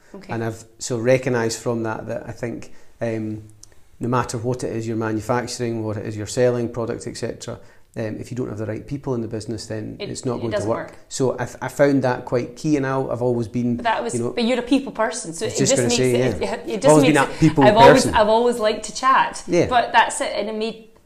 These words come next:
Speaker 1: I guess it was one of those kind of bizarre situations where you hadn't assumed you would be working in headhunting and executive search, 'cause, well, it wasn't on your radar. You thought, "Good at sales, I'm good at S M E, building a brand, I'm good at building a team,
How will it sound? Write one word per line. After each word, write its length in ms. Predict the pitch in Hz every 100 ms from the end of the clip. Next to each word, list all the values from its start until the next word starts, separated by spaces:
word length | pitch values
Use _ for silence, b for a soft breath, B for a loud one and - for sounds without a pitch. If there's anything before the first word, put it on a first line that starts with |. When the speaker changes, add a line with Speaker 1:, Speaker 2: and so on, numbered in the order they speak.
| _ 214
Speaker 1:
I 160 | 220
guess 260 | 220 214 214
it 60 |
was 240 | 202 185 B B B
one 180 | 208 214
of 120 | 185
those 260 | 202 202 196
kind 240 | 202 190
of 260 | 175 170 -
bizarre 640 | 180 170 180 185 180 180
situations 540 | 175 175 - 185 196 170
where 120 | 185
you 80 | 175
hadn't 220 | 196 196
assumed 320 | - 226 240
you 100 | 220
would 140 | 196 180
be 60 |
working 400 | 180 185 185 185
in 80 | 175
headhunting 680 | 180 180 180 175 180 180 180
and 80 | 175
executive 440 | 170 185 180 190
search, 440 | - 190 185 185 -
'cause, 140 | 185 -
well, 120 | 190
it 120 | 175 165
wasn't 200 | 156 165
on 40 |
your 100 | 165
radar. 320 | 254 262 139 196
You 120 | 226
thought, 500 | 226 196 190 - -
"Good 120 | -
at 80 | 269
sales, 420 | - 202 202 202 B B
I'm 140 | 180 180
good 140 | 247
at 60 | -
S 200 | 208 202
M 160 | 190
E, 140 | 190 185
building 300 | 196 190 190
a 40 |
brand, 460 | 180 185 185 190 185 B B
I'm 120 | 175 185
good 140 | 208
at 140 | 208
building 300 | 196 190 190
a 40 | 170
team, 540 | - 208 190 190 185